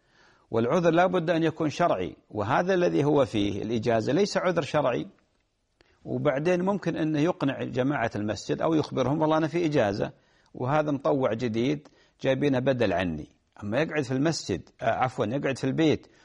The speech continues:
والناس يصلون، أنا ما أعتقد أن إنسان فعلًا،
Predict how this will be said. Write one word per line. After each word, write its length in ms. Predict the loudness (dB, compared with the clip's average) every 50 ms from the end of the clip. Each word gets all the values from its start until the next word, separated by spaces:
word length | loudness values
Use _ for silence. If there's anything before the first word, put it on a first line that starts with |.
| _ _ _
والناس 360 | -4 0 2 2 2 2 0 -2
يصلون، 600 | -4 -2 0 0 2 2 2 0 0 -2 -4 -6 -10 _ _ _ _ _ _ _ _ -6
أنا 140 | -4 -2 0
ما 120 | 0 2 0
أعتقد 500 | 0 -2 -2 -6 -4 -2 -2 -4 -4 -4
أن 200 | -6 -6 -6 -6
إنسان 400 | -6 -6 -2 0 0 0 0 -2
فعلًا، 520 | -2 -2 0 0 0 0 0 0 -2 -4